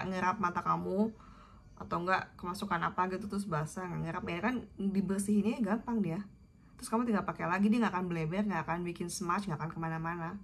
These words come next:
Itu yang bikin produk ini banyak disukai dan banyak dicintai.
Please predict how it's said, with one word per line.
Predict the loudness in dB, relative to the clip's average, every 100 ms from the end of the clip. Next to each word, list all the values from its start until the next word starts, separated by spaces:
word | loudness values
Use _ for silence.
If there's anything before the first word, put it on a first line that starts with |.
| -16 -20 -20 -20 -20 -20 -8
Itu | -2 0
yang | 4 4
bikin | 4 4
produk | 2 -2 2
ini | 2 2 0
banyak | 0 0 -6
disukai | -8 -4 -2 -2
dan | -2
banyak | -4 -6
dicintai. | -8 -6 -6 -4 -4 -4